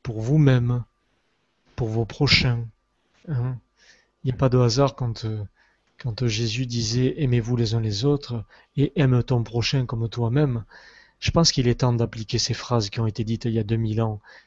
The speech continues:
et que l'humanité n'a pas forcément appliquées. Je pense qu'il est temps aujourd'hui d-,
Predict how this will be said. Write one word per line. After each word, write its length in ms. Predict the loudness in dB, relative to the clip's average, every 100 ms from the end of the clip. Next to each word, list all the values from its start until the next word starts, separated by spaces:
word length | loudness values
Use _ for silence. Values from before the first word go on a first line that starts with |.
| _ -4
et 100 | -4
que 160 | -2 0
l'humanité 640 | 2 2 2 2 2 0
n'a 120 | 0
pas 120 | -2 -4
forcément 520 | -4 -6 -4 -2 -2
appliquées. 480 | -4 -12 -8 -10 -10 _ -20 _ _ _ -10
Je 140 | -4 -2
pense 260 | 0 -2
qu'il 160 | -2 -2
est 140 | -2
temps 180 | 0 0
aujourd'hui 480 | 0 -2 -6 -4 -6
d-, 140 | -8